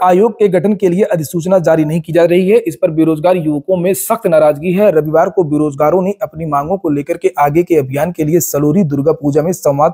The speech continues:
कार्यक्रम का आयोजन किया गया है। इसमें चर्चा के बाद आगे की रणनीति तय की जाएगी। युवा मंच के अध्यक्ष अनिल सिंह ने कहा कि प्रदेश सरकार शासकीय माध्यमिक विद्यालयों में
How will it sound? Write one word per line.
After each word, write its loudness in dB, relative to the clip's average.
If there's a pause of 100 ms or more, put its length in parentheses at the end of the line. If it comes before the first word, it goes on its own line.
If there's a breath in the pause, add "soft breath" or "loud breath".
(140)
कार्यक्रम -2
का -2
आयोजन -2
किया -4
गया 2
है। -4 (440 loud breath)
इसमें 4
चर्चा 2
के 2
बाद 0
आगे 2
की -2
रणनीति 0
तय -6
की -4
जाएगी। 2
युवा 0
मंच -4
के -2
अध्यक्ष -2
अनिल -4
सिंह -6
ने -2
कहा 0
कि -2
प्रदेश -2
सरकार -2
शासकीय -2
माध्यमिक 0
विद्यालयों 0
में 2